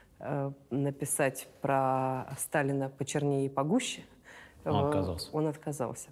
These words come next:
Speaker 1: да,
Speaker 2: А
Speaker 1: потому
Speaker 2: в-, а вот
Speaker 1: что
Speaker 2: интересно, если сличать текст <laughs> английской статьи в Википедии о Рокоссовском, и р-, там много разноч-, они, кстати, удивительно, англич-, э, в, в английской версии больше написано,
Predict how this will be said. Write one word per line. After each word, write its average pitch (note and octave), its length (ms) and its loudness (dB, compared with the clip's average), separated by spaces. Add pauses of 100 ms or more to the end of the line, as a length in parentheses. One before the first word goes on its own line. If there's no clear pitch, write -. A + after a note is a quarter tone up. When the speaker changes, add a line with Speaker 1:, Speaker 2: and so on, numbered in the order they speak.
Speaker 1:
да, C3 160 -4
Speaker 2:
А A2 420 -10
Speaker 1:
потому C#3 360 2
Speaker 2:
в-, E3 40 0
а - 40 2
вот A2 80 4
Speaker 1:
что A#2+ 100 4
Speaker 2:
интересно, A2 640 6
если G#2 300 4
сличать G#2+ 460 2
текст - 440 6 (180)
<laughs> - 160 -8
английской G#2+ 580 6
статьи G#2+ 420 4
в G2 40 6
Википедии F#2 600 2
о F2+ 120 4
Рокоссовском, F#2 720 0
и F#2 40 4
р-, F#2+ 280 4
там G2+ 180 4
много G2 420 4
разноч-, F2+ 320 0
они, A#2 160 2
кстати, A#2+ 220 0
удивительно, A#2 500 2
англич-, G2 320 0
э, A#2 100 2
в, G2+ 360 4
в G2 40 4
английской G#2+ 380 4
версии A2 180 2
больше C3 340 2
написано, - 480 -8